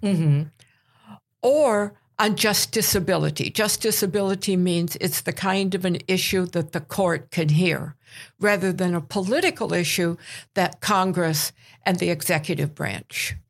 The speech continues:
Speaker 2: should decide.
Speaker 1: Mm-hmm.
Speaker 2: Um, but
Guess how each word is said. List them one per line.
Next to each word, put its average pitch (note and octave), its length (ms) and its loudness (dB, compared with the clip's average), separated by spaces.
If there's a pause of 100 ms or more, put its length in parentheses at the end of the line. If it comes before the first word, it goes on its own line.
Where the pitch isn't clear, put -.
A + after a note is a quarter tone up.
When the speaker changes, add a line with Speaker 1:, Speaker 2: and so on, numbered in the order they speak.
(100)
Speaker 2:
should D#3 360 0
decide. - 640 0
Speaker 1:
Mm-hmm. C3 240 4 (520)
Speaker 2:
Um, E3+ 460 4 (1300)
but G3+ 340 2